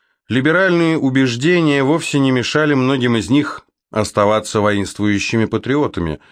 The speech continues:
тем более что факт нахождения Константинополя под властью турков в России всегда считали недоразумением. В общем, Бестужев, понимая, что гвардию на войну не отправят,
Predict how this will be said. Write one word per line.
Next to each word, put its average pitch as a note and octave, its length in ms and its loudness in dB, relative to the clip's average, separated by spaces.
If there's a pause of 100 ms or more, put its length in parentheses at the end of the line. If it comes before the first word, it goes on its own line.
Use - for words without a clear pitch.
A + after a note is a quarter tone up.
(140)
тем G#2+ 240 0
более G2+ 280 2
что F#2+ 540 -2 (100)
факт G#2+ 360 -2
нахождения F#2+ 840 0
Константинополя G2 1300 -2 (400)
под G2 180 0
властью F#2 480 -2
турков A#2+ 500 -2 (320)
в G2+ 120 -2
России G#2+ 500 0
всегда G2+ 460 -2
считали F2+ 420 -4
недоразумением. F2 1000 -2 (720)
В A#2 80 0
общем, D#3+ 400 0
Бестужев, D3 640 0
понимая, B2 480 2
что - 240 -4
гвардию F#2+ 600 0
на F#2 140 0
войну F2+ 500 0
не F2+ 140 -2
отправят, C3 720 -2